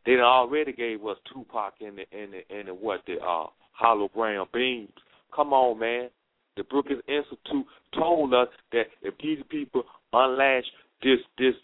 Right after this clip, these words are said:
this, this technology, this free techno-, uh, uh, free energy where it was meant for humanity, if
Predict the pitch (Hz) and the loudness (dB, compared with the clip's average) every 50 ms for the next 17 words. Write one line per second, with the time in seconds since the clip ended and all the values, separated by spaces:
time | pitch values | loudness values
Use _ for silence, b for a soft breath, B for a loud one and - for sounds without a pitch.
0 | _ - 131 127 123 - _ - 131 120 - _ - - 135 120 117 120 127 127 | _ -6 -2 -2 -2 -2 _ -4 -4 -4 -4 _ 0 2 2 2 2 4 4 4
1 | 123 120 117 107 - - 110 107 - b b b b - 131 127 110 - - - | 6 4 2 0 -2 -4 -8 -10 -10 b b b b 0 2 2 2 0 -4 -12
2 | - - 147 147 147 139 127 - _ _ _ _ - - 147 139 120 - 123 127 | -2 2 4 4 4 4 0 -6 _ _ _ _ -10 -4 -4 -4 -4 -2 -2 -2
3 | 127 - - - _ _ - - 113 101 95 92 - - 92 87 80 - - - | -2 -2 -4 -8 _ _ -2 2 2 4 4 2 0 -2 -4 -6 -6 -6 -2 2
4 | 151 151 151 143 147 147 139 123 - - - 107 101 - b b b b - 101 | 2 2 4 4 4 4 4 2 0 -2 -4 -6 -6 -6 b b b b 0 2
5 | 120 113 101 92 95 - - - 117 143 151 131 101 - - 123 104 107 127 120 | 4 4 4 2 -2 -6 -6 -2 2 2 4 2 2 0 0 0 0 2 0 -2
6 | 110 110 123 139 139 127 107 101 90 - 104 101 - b b b b _ 90 87 | 0 2 4 4 4 4 0 -4 -8 -8 -10 -10 -10 b b b b _ -6 -6
7 | 82 | -6